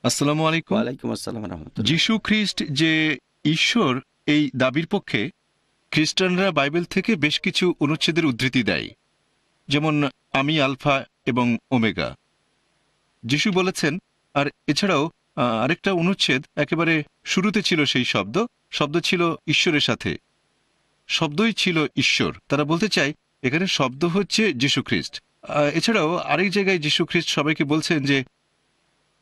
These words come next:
Speaker 1: "ইব্রাহিম আসার আগেও আমি সেখানে ছিলাম।" এ-, এটা ব্যাখ্যা করেন। আমার আরেকটা প্রশ্ন আছে, ঈশ্বরের জাতুপুত্র,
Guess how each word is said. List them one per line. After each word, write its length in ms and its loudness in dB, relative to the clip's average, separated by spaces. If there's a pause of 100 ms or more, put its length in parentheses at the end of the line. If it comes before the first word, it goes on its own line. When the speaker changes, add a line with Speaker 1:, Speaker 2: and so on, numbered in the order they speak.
Speaker 1:
"ইব্রাহিম 540 0 (180)
আসার 360 0
আগেও 360 2
আমি 180 2
সেখানে 320 2
ছিলাম।" 360 -2 (640)
এ-, 140 -2 (100)
এটা 280 0
ব্যাখ্যা 300 -2
করেন। 300 -2 (800)
আমার 480 0 (100)
আরেকটা 280 0
প্রশ্ন 280 -2
আছে, 300 0 (800)
ঈশ্বরের 500 2 (1800)
জাতুপুত্র, 840 0